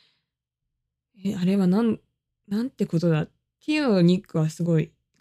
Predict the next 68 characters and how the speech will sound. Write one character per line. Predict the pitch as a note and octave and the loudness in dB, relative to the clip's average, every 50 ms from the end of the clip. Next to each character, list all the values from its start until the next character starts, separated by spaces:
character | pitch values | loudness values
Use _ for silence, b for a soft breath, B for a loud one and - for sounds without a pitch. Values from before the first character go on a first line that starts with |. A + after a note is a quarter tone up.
| _ _ | _ _
語 | |
り | F3 E3 | -8 -6
手 | D#3+ E3+ | -2 0
の | E3 | 0
ニ | E3+ F3 E3+ | 0 0 -2
ッ | E3 | -2
ク | - D#3 | -6 -8
は | D#3 | -8
シ | - - | -6 -8
ョ | D#3+ | -10
ッ | - _ _ | -10 _ _
ク | - D#3+ | -2 -2
を | |
受 | D#3 D#3 | 0 0
け | D#3+ - D#3+ | -2 -2 -4
る | D#3 D#3 | -4 -4
ん | D#3+ | -6
で | F3 F3 | -8 -12
す | - - | -20 -20
け | - - - | -20 -18 -14
ど。 | - - - - _ _ _ _ _ _ _ _ _ _ _ _ _ _ _ _ _ _ _ _ _ _ _ _ _ _ _ _ | -12 -12 -12 -14 _ _ _ _ _ _ _ _ _ _ _ _ _ _ _ _ _ _ _ _ _ _ _ _ _ _ _ _
で | G#3+ | 0
も | G3 G3+ | 0 0
そ | - - A#3+ B3 | 0 0 0 0
う | B3 | 0
せ | - C4 B3 | 0 0 0
ざ | B3+ C4+ C4 | 0 0 0
る | A#3+ G3+ F#3+ | 0 -2 -2
を | F#3 b b b b b b b b _ _ _ | -4 b b b b b b b b _ _ _
得 | - G#3+ G#3+ A3+ A#3 A#3 | -2 0 2 2 2 2
な | A#3 A3 G#3 G3+ | 0 0 0 0
い | F#3 F3+ D#3+ - _ _ _ _ _ - | 0 -2 -4 -8 _ _ _ _ _ -12
時 | - F#3+ | -10 -4
代 | G#3 G3+ F#3+ F#3+ G3 | -2 0 0 2 2
だ | G3 G3 | 0 0
っ | G3 | -2
た | - - F#3 | -2 -2 0
ろ | E3+ E3 E3 | 2 2 4
う | D#3+ | 4
な | D#3+ E3 E3 E3+ | 4 2 2 0
と | E3 _ _ _ A3 G#3 | -2 _ _ _ -2 -2
も | F3 D#3 D3 - - _ _ _ _ _ _ _ _ _ _ _ _ _ _ _ _ _ _ _ _ _ - | 0 -2 -2 -4 -10 _ _ _ _ _ _ _ _ _ _ _ _ _ _ _ _ _ _ _ _ _ -6
思 | F3+ F3+ F3 E3+ E3 | -2 0 0 0 0
っ | E3 | -2
て | - - _ | -4 -8 _
し | - - E3+ | -20 -8 -6
ま | D#3+ D3 | -6 -6
っ | D3+ | -6
て、 | - _ _ - F3 D#3+ - - - - | -8 _ _ -2 0 0 0 -2 -6 -6
で、 | - F3+ | -6 -6
多 | - - G#3+ | -4 -4 -2
分 | F#3+ E3+ E3 E3 | 0 2 2 2
き | D#3+ - - | 0 -2 -10
っ | - | -20
と | - - | -20 -20
子 | - - - | -14 -12 -10
育 | F#3+ A3+ G#3+ G3 F#3 F3 | -6 -4 -2 -2 -2 0
て | - F3 | 0 0
も | E3 E3 | 0 0
し | E3 - | -2 -4
た | - E3+ | -6 -4
こ | - E3 D#3+ | -4 -4 -4
と | - D#3+ | -2 -2
な | D#3 D3+ D3+ | -2 -2 -2
く | D3+ - | -6 -8
て、 | _ - E3+ E3 D#3+ D#3+ - _ _ _ _ _ _ _ _ _ _ _ F3 F3 E3+ E3+ | _ -2 -2 0 0 -2 -4 _ _ _ _ _ _ _ _ _ _ _ -20 -16 -6 -2
あ | D#3 | 0
の、 | D#3 D#3+ | 0 0